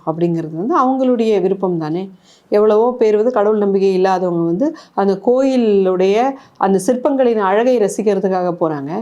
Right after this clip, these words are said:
இது மா-, எதுக்காக வேணா போலாமே, அது அவங்களுடைய இஷ்டம். சரி, அதெல்லாம் விடுங்க சார்.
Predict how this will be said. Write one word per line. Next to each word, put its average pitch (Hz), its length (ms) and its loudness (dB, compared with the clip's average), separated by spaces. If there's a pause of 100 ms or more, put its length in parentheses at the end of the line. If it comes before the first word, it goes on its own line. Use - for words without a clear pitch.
(360)
இது 185 180 2
மா-, 196 240 2
எதுக்காக 285 480 0
வேணா 330 220 0
போலாமே, 175 280 2
அது 170 260 0
அவங்களுடைய 196 640 0
இஷ்டம். - 300 -8 (400)
சரி, 165 240 0
அதெல்லாம் 180 580 0
விடுங்க 240 140 0
சார். 202 280 -4